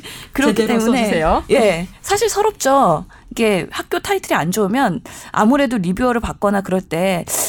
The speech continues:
Speaker 1: 이 학교에 대한 신뢰가 낮기 때문에 아무래도 연구비 수주에서 좀 불리할 수도 있어요.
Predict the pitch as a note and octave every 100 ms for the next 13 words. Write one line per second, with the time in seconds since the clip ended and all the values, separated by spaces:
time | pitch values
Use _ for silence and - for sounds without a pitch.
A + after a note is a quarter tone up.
0 | - G#3+ B3 E4+ D#4+ D4 B3+ - D4+ C#4
1 | - A3+ A3 G#3+ F3+ F3 F#3 D#3 E3+ G3+
2 | G3+ - G3 F#3 - F#3+ F#3 C4 D#4 -
3 | - - -